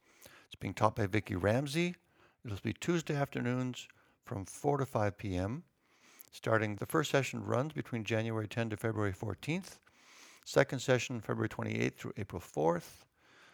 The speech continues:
Third one is April eighteenth through May twenty-three, and each one of the sessions focuses on a different sort of media type. The first one's graphite, pen and ink, watercolor. Second one's watercolor and acrylic.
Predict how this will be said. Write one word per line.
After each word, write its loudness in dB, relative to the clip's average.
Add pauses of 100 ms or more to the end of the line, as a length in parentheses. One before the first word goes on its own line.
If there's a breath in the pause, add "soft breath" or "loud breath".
(300 loud breath)
Third 0
one -2 (100)
is -2
April -2
eighteenth -4
through -6
May -4
twenty-three, -2
and -2
each -4
one 0
of 0
the 0
sessions 2
focuses -2
on -2
a -4
different -4 (500 soft breath)
sort -2
of -4
media 0
type. -4
The -8
first -6
one's -8
graphite, -2
pen -6
and -6
ink, -4
watercolor. 0 (280 loud breath)
Second -4
one's -6
watercolor -4
and -10
acrylic. 0